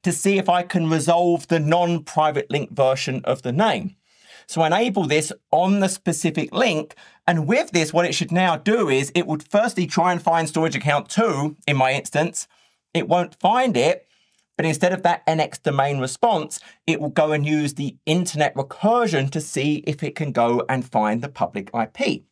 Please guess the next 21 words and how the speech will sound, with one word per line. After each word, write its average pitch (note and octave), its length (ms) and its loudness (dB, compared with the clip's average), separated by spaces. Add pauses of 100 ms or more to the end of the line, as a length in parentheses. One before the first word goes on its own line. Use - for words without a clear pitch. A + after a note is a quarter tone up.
(560)
So - 140 -12
let's A#3+ 220 -2
go F3+ 240 2
and D#3+ 140 -2
see E3+ 480 -2 (1300)
if C#3 160 -4
we C3 120 -6
can C#3 200 -6
do C3 160 -4
that. - 280 0 (600)
So - 220 -4
we'll D3+ 280 2
go G3 360 0 (180)
back F#3+ 600 -2 (800)
and C3+ 460 0 (240)
we'll C#3 180 0
look E3+ 220 0
at E3+ 200 0
our C#3 200 0
link F#3 600 -2 (440)
of D#3 320 0